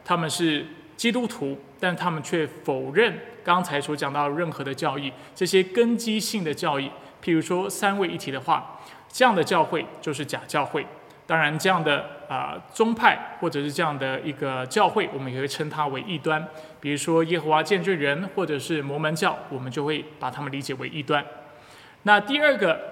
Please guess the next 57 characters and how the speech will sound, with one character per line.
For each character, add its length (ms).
等 180
级 200
的 120
教 300
义， 240
我 80
们 160
称 180
它 180
为 300
区 300
分 420
宗 300
派 260
的 260
教 240
义。 140
区 220
分 480
宗 280
派 220
的 160
教 220
义， 140
譬 100
如 120
说 360
归 140
正 180
宗， 480
啊， 160
就 120
是 120
我 40
们 80
教 140
会 80
的 100
宗 220
派， 340
跟 360
浸 160
信 200
会， 220
啊， 240
看 320
待 600
洗 240
礼 100
的 100
方 240
式 160
是 140
不 160
一 80
样 220
的。 80